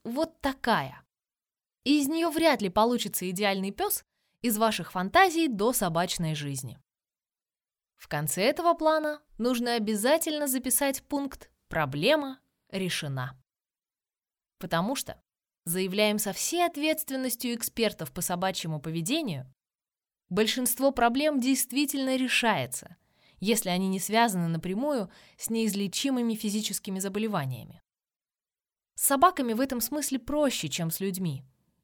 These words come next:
именно благодаря тому, что песьи психические процессы устроены гораздо проще.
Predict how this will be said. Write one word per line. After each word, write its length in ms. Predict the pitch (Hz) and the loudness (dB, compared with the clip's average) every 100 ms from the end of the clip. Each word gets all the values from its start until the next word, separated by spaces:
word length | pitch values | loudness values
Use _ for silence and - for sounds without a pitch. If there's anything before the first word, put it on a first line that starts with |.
| _ | _
именно 420 | 285 311 302 277 | -2 0 0 2
благодаря 500 | 240 233 233 226 247 | 4 4 4 2 0
тому, 300 | 240 240 320 | 0 -2 -2
что 200 | 392 - | -4 -6
песьи 420 | 240 - 294 - 226 | -8 -6 -4 -4 -4
психические 640 | - 226 269 233 - 226 | -6 -4 -4 -4 -4 -4
процессы 640 | 254 262 - 370 - 165 - _ _ _ _ | -2 -2 -2 0 0 -2 -12 _ _ _ _
устроены 560 | 262 - 311 294 180 | -4 0 2 2 2
гораздо 380 | 165 190 185 170 | 0 -2 -2 -4
проще. 480 | 175 196 143 - | -6 -6 -6 -8